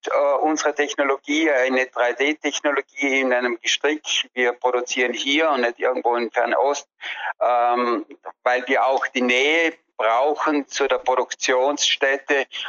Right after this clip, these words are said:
wo wir immer wieder weiterentwickeln können, das Taping, äh, das, äh, Doktor Kenzo Kasi irgendwann einmal vor vielen Jahren entwickelt hat. Das Taping, wo bei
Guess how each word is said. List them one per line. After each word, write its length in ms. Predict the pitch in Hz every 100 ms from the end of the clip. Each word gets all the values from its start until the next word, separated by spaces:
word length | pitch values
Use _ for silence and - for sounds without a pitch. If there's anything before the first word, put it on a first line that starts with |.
| -
wo 120 | 127 127
wir 140 | 135
immer 240 | 135 131
wieder 240 | 135 131 117
weiterentwickeln 840 | 117 139 - 147 - 151 151 135
können, 420 | - 139 139 139 127
das 180 | 120 - _
Taping, 680 | 135 156 165 - 127 87 87 - - - - -
äh, 400 | 131 131 127 127 131
das, 460 | 139 139 135 - -
äh, 320 | 117 113 131
Doktor 320 | 151 143 - 135
Kenzo 320 | 143 135 131
Kasi 540 | - 127 135 156 156
irgendwann 440 | 139 147 139 135 139
einmal 300 | 135 131 131
vor 260 | 147 127
vielen 240 | - 160 156
Jahren 400 | 135 120 139 143
entwickelt 560 | 123 - 170 - 151 127
hat. 380 | 127 143 - - - - _ -
Das 160 | 127
Taping, 420 | - 147 151 147 143
wo 340 | 139 143 139 -
bei 220 | 135 135